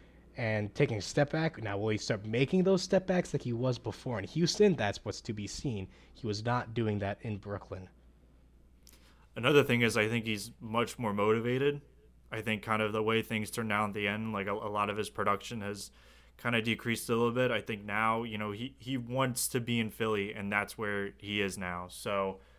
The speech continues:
Speaker 2: I think, um, that definitely changes his dynamic and maybe adds a little more fuel to the fire and, and what he can produce. And I, I just think he's probably much more excited to kinda have this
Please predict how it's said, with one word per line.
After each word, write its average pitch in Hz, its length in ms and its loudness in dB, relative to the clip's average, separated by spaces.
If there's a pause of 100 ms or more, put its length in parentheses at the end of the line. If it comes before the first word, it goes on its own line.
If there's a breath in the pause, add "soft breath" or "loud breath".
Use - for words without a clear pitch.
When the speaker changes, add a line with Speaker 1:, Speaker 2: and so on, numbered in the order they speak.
(1900 soft breath)
Speaker 2:
I 113 80 0
think, 117 500 4
um, 101 480 2 (1400)
that 113 200 2
definitely 117 320 2
changes 113 480 0
his 110 180 -4
dynamic 107 540 0
and 101 100 -2
maybe 101 300 0
adds 98 200 0
a 95 60 -4
little 101 160 -2
more 98 180 -4
fuel 101 280 -6
to 101 100 -10
the 98 100 -4
fire 98 340 0
and, 104 340 -6
and 98 200 -10
what 107 160 -2
he 110 140 -16
can 101 220 -8
produce. 98 400 -6
And 110 100 -8
I, 101 160 -6
I 101 80 -6
just 101 220 -8
think 113 180 -6
he's 104 220 -10
probably 117 340 -2
much 117 240 -6
more 120 140 -4
excited 110 400 -4
to 113 100 -10
kinda 110 320 -4
have 104 300 -4
this 104 260 -4